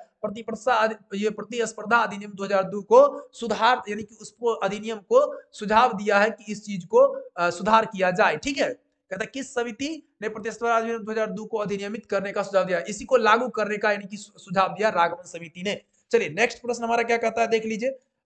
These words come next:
अगला प्रश्न हमारा कहता है सूची वन को सूची टू से मिलाइए, सूची वन को सूची टू से। देखिए धूसर क्रांति जो होता है ना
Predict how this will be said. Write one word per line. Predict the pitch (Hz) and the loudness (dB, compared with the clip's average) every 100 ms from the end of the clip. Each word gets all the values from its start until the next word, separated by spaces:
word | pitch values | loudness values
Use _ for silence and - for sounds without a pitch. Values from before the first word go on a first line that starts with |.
| - | 0
अगला | 196 269 | 4 6
प्रश्न | 285 254 - | 4 0 -2
हमारा | 233 233 233 | -2 2 2
कहता | 226 220 247 | 2 4 6
है | 220 226 - _ _ _ _ _ _ _ _ _ _ _ _ _ _ _ | 8 6 2 _ _ _ _ _ _ _ _ _ _ _ _ _ _ _
सूची | - 247 330 | -10 -8 2
वन | 269 269 | 4 4
को | 277 | 2
सूची | 277 254 277 | -4 -4 -6
टू | 233 240 | -6 -6
से | 240 | -2
मिलाइए, | 226 180 175 160 | 0 0 -2 -2
सूची | - 226 269 | -10 -10 -6
वन | 247 233 | -6 -2
को | 247 | -2
सूची | 240 233 247 | -4 -8 -10
टू | 233 | -10
से। | 233 | -10
देखिए | 233 226 | -4 -4
धूसर | 160 226 262 330 | -4 -6 0 0
क्रांति | - 247 247 247 320 | 2 2 2 0 -6
जो | 285 | 2
होता | 240 233 226 | 2 4 4
है | |
ना | 320 | 4